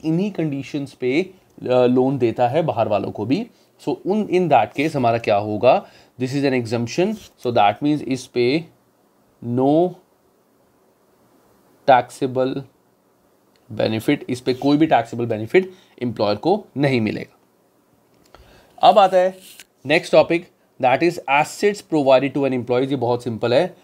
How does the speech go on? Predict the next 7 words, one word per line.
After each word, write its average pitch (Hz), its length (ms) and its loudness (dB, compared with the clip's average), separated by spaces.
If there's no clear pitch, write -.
private 185 560 4
use 165 320 -2
of 160 180 -2
an 151 240 -4
asset 147 520 -2
provided 139 420 2
by 131 140 6